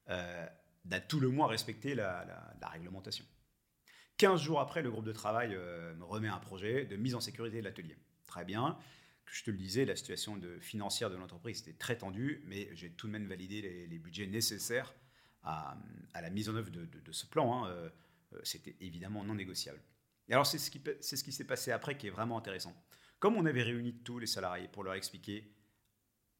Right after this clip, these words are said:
de manière transparente la situation de l'entreprise, la situation de la trésorerie, euh, ils se sont à nouveau réunis entre eux sans que je leur demande.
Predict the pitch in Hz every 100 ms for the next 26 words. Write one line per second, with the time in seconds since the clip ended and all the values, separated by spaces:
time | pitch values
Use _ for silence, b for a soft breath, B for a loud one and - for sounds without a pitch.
0 | 92 90 92 90 - 101 - 92 90 95
1 | - - _ 87 - 92 - 95 90 92
2 | - 87 87 - _ - - 82 92 82
3 | 80 - 104 92 85 92 131 - _ b
4 | b b b b _ 87 82 82 - -
5 | 135 - 127 139 139 160 170 165 156 139
6 | 120 120 135 107 - 90 - 156 110 110
7 | 98 85 78